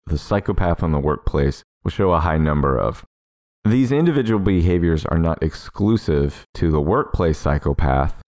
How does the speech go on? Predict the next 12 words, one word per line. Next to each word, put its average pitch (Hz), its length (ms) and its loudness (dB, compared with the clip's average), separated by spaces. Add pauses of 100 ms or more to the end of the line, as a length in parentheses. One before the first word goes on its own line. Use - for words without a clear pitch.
(120)
but - 100 -2
the 82 80 0
higher 101 300 0
number 101 420 2
of 90 320 -4
these 87 460 0
patterns 87 480 0
of 80 80 0
behavior 78 460 2
that 69 180 -4
they 76 100 -2
have, 113 460 -2